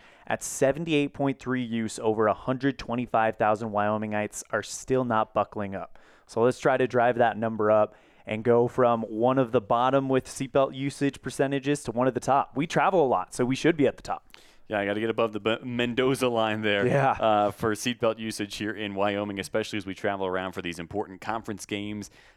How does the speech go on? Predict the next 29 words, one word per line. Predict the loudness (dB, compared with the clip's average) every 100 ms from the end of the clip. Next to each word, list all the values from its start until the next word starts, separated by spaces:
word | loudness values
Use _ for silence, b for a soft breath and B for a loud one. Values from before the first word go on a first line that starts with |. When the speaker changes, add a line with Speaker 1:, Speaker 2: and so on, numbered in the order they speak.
| -4
Speaker 2:
uh, | -4 -2
and | -6 -6 -10
tournament | -8 -6 -6 -6
games | -4 -4 -2
as | -4 0
well. | 0 2 -2
And, |
man, | -4 -6
we've | -2
got | -2
a | 0
lot | 0 -2
of | -4
out-of-state | -8 -8 -8 -10 -6
action | -8 -8 -10 -8 -8 -8 b b b
and | -8 -6
a |
lot | -2 -2 -2
of | -6
really | -8 -6
good | -6 -6
matchups | -8 -8 -12 -12
coming | -12 -8
up | -8 -6
this | -10 -8
weekend | -12 -6 -6 -6
as | -10 -12 -8
well. | -2 -2
Cheyenne | -4 -6 -6 -4 -4 -4 -8 -8